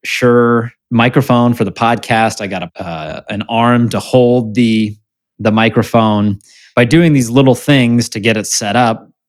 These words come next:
it put me in a position to, then I could, you know, just have people come on. We can, I can turn on the lights, turn on the camera. Boom, we're gonna film it.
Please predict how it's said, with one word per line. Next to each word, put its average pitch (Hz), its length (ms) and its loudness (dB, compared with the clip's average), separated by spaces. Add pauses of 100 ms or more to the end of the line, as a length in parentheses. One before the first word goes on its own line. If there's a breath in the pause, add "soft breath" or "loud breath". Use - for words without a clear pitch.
it 131 340 -2
put 156 200 0
me 123 100 0
in 120 100 0
a 110 80 -2
position 110 540 -4
to, 101 640 -6
then 117 200 -2
I 104 200 -4
could, 95 600 -4 (640)
you 117 80 -2
know, 92 120 -4
just 104 160 -4
have 101 200 -6
people 104 220 -2
come 110 180 -6
on. 117 540 -2
We 95 80 -8
can, 90 240 -10 (320)
I 104 60 -4
can 87 160 -8
turn 120 160 -2
on 110 160 0
the 92 60 -4
lights, 139 400 -2
turn 104 200 -8
on 92 140 -6
the 85 80 -10
camera. 127 600 0 (440 soft breath)
Boom, 139 240 4
we're 120 100 0
gonna 107 160 -2
film 175 280 0
it. 185 100 -2